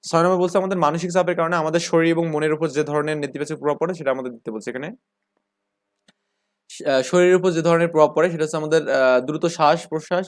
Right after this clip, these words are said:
মাথা ব্যথা, ঘাম, হৃদস্পন্দন বেড়ে যাওয়া, ঘুমের অসুবিধা হয় এখানে। খুব বেশি বা খুব কম খাওয়া ফলে আমাদের ওজন বৃদ্ধি বা হ্রাস পাবে এখানে, তার বমি বমি ভাব হবে এবং হজমে সমস্যা হবে।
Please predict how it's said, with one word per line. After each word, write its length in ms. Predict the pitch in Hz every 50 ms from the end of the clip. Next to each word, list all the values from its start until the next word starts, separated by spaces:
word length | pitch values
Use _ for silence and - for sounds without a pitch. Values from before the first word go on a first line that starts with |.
| -
মাথা 280 | 151 143 131 127 - 147
ব্যথা, 240 | 139 147 143 156 147
ঘাম, 380 | 127 123 131 135 151 180 214 - _ _ _ _ _ _ _ _ -
হৃদস্পন্দন 800 | 151 160 160 - - - - 151 143 - - 170 170 170 175 170
বেড়ে 180 | 156 151 151 151
যাওয়া, 160 | 147 170 190
ঘুমের 300 | 180 147 151 156 160 160
অসুবিধা 380 | - - 131 - 147 139 131 127
হয় 140 | 113 107 104
এখানে। 220 | 104 104 95 90 - _ _ _ _ _ _ _ _ _ _ _ _ _ _ _ _ -
খুব 160 | - 196 165
বেশি 560 | 165 190 185 190 - 202 202 208 202 185 180
বা 260 | 185 143 156 156 160
খুব 280 | 160 - 190 175 175 - 180
কম 320 | 170 170 170 170 175 175
খাওয়া 580 | - - 160 151 147 147 151 151 151 - - - _ _ _ - -
ফলে 260 | - 160 147 151 143
আমাদের 240 | 139 143 139 131 147
ওজন 220 | 147 156 160 156
বৃদ্ধি 220 | 147 147 139 147 147
বা 80 | 147
হ্রাস 220 | 135 135 135 135 -
পাবে 240 | 143 139 135 135
এখানে, 220 | 135 143 151 156 156
তার 100 | 151 131
বমি 260 | 127 135 139 143 143
বমি 140 | 147 147 143
ভাব 160 | 139 143 143
হবে 80 | 147 156
এবং 120 | 165 151
হজমে 300 | 127 131 127 123 127 123
সমস্যা 360 | - 123 117 120 117 - 120
হবে। 160 | 117 139 180